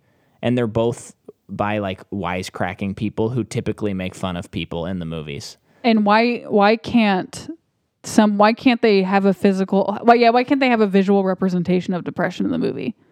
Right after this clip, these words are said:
Speaker 1: See,
Speaker 2: Like, wh-
Speaker 1: I think
Speaker 2: why, why, like, Scarlett Johansson's hair is, like, grown out. That's
Speaker 1: Yeah.
Speaker 2: one visual representation. It's really, I really like that they did that. Why can't they make someone fat?
Speaker 1: Yeah.
Speaker 2: And then also, I think it's so interesting that it's Thor of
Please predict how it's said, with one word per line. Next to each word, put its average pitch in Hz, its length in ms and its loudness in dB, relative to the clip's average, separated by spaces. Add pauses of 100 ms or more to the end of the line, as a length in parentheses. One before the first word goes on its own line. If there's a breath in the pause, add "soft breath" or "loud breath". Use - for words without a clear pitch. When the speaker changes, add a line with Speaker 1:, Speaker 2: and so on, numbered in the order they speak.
(720)
Speaker 1:
See, 247 60 8
Speaker 2:
Like, 233 100 4
wh- 269 40 2
Speaker 1:
I 285 120 4
think 269 300 0
Speaker 2:
why, 254 180 8
why, 269 240 6
like, 269 160 4
Scarlett 269 380 4
Johansson's 240 420 4
hair 226 280 6
is, 208 80 2
like, 190 120 0
grown 180 260 2
out. 139 220 -6 (220)
That's 240 200 8
Speaker 1:
Yeah. 214 60 4
Speaker 2:
one 247 280 6
visual 220 200 6
representation. 190 560 2
It's 190 120 0
really, 202 380 4
I 208 100 -2
really 196 340 2
like 185 220 0
that 190 60 -6
they 185 100 0
did 180 200 -4
that. - 240 -4 (280 soft breath)
Why 202 180 4
can't 226 400 0
they 208 100 4
make 196 200 0
someone 185 300 2
fat? - 280 -6 (260)
Speaker 1:
Yeah. 113 260 0 (520)
Speaker 2:
And 226 140 8
then 226 120 6
also, 226 320 6
I 202 120 4
think 214 200 2
it's 208 160 2
so 220 360 6
interesting 214 320 2
that 196 100 2
it's 185 160 -6
Thor 214 480 6
of 190 200 -2